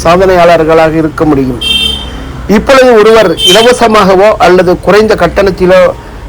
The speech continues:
நமது க-, மாணவர்களின் வீக்னஸை தெரிந்து கொண்டு, அவர்கள் அறியாதவற்றை சொல்லித் தருவதற்கு ஒருவர் முன் வந்திருக்கிறார் என்றால், நாம் மாணவர்கள் அதை அடித்து பிடித்து கொண்டு அங்கு சென்று அந்த கல்வியை கற்றிட வேண்டும்.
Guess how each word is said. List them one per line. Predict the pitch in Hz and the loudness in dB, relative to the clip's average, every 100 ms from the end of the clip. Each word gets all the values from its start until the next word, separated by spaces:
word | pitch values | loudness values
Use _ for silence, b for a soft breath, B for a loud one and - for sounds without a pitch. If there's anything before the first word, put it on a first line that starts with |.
| - | -4
நமது | 170 170 165 - | 0 2 0 0
க-, | 175 165 | 0 2
மாணவர்களின் | 156 175 214 196 185 175 165 160 151 160 | 2 2 2 2 2 2 2 2 0 0
வீக்னஸை | 196 - 196 180 165 | -2 0 -2 0 -2
தெரிந்து | - 165 196 180 | 0 -2 0 0
கொண்டு, | 175 175 185 - | 0 2 0 0
அவர்கள் | 139 165 156 165 156 151 - - | -2 0 0 0 0 0 -4 -8
அறியாதவற்றை | 143 165 208 202 208 175 156 170 156 - - - | -2 2 4 4 2 2 0 0 0 -4 -10 -6
சொல்லித் | - 196 202 | -2 0 0
தருவதற்கு | 190 175 175 151 165 | 0 2 2 0 0
ஒருவர் | 160 160 151 | 2 2 2
முன் | 147 170 | 0 2
வந்திருக்கிறார் | 202 180 170 160 - 151 | 2 2 0 -2 0 0
என்றால், | 147 139 151 180 147 B B B B | 2 0 2 0 0 B B B B
நாம் | 160 160 | 0 2
மாணவர்கள் | 156 175 220 202 180 170 151 143 135 127 | 2 2 4 4 2 2 2 0 -2 -4
அதை | 135 156 147 | 0 2 2
அடித்து | 143 170 220 202 | 2 0 0 0
பிடித்து | 170 - 208 - 175 | -2 -2 -2 -2 0
கொண்டு | 175 170 165 147 | 0 2 2 2
அங்கு | 139 160 151 | 2 0 0
சென்று | 170 190 180 160 - B B | 0 2 2 2 -2 B B
அந்த | B 156 156 | B 0 0
கல்வியை | 131 190 220 196 | 2 2 2 2
கற்றிட | - 151 190 175 | 0 0 2 2
வேண்டும். | 151 147 | 2 0